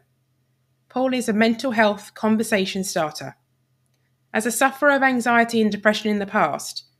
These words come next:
and having sadly lost his best friend to suicide, Paul shares his story with individuals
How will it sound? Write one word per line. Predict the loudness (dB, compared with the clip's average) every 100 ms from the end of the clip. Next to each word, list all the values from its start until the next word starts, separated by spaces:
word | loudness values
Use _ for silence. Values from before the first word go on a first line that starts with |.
| _ _ -6
and | 0
having | 0 0
sadly | -2 0 2 2 0
lost | 0 -2 -4 -12 -14 _
his | -12 -4
best | -4 -4 0
friend | 0 0 -4
to |
suicide, | -4 -4 -4 -6 -12 -14 -18 _ _ _ _ _ _ _
Paul | -4 -4 -2
shares | -2 -2 -2
his | -4 -6
story | -4 -2 0 -2 -6 -12 _ _ -4
with | 2
individuals | 4 4 2 0 -2 -4